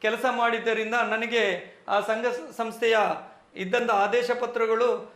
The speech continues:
ನನಗೆ ಸಿಕ್ಕಿದಂಥ ಸನ್ಮಾನ ಪ್ರಶಸ್ತಿಗಳನ್ನು ಕೂಡ ತಾವು ಕಾಣ್ತಾ ಇದ್ದೀರಿ. ಇಲ್ಲಿ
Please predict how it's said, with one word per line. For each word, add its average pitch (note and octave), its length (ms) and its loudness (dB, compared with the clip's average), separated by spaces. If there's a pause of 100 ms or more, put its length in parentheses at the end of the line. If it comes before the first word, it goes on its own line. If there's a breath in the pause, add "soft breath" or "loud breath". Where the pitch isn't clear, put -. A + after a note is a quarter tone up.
(120)
ನನಗೆ A3+ 320 -4
ಸಿಕ್ಕಿದಂಥ A#3 520 -4 (240)
ಸನ್ಮಾನ A3+ 460 -2
ಪ್ರಶಸ್ತಿಗಳನ್ನು A3+ 800 -4
ಕೂಡ G#3+ 200 -4 (560 loud breath)
ತಾವು G#3 260 2
ಕಾಣ್ತಾ A3 320 0
ಇದ್ದೀರಿ. G3 760 -2 (1120)
ಇಲ್ಲಿ A#3+ 600 0